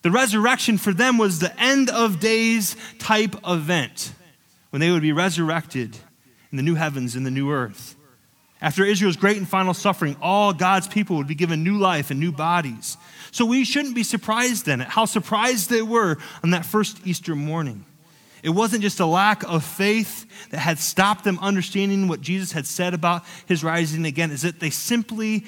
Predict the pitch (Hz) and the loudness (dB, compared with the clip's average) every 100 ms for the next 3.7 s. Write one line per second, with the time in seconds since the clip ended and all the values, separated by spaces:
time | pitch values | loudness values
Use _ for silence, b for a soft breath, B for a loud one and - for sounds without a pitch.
0 | B - 147 170 185 170 139 175 214 196 | B -2 0 2 2 0 0 0 2 2
1 | 139 135 143 151 220 233 - 240 220 202 | 0 -2 -4 0 2 2 0 0 0 0
2 | 196 190 180 196 185 - 123 110 B B | 0 0 -2 -2 -2 -4 -10 -12 B B
3 | 156 147 143 - 220 185 123 | -6 -4 -4 0 2 2 -2